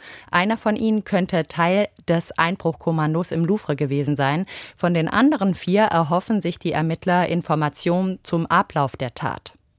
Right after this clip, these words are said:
Was nach wie vor fehlt, ist die Beute. Die Kronjuwelen haben einen geschätzten Wert von achtundachtzig Millionen Euro.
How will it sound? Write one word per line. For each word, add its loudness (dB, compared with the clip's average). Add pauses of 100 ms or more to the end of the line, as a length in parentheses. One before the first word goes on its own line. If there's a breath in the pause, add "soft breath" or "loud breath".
(420 loud breath)
Was 2
nach 4
wie -2
vor 2
fehlt, 2
ist -8
die 0
Beute. -2 (240)
Die 0
Kronjuwelen 2
haben 0
einen -2
geschätzten -4
Wert 0
von -2
achtundachtzig -4
Millionen 0
Euro. 0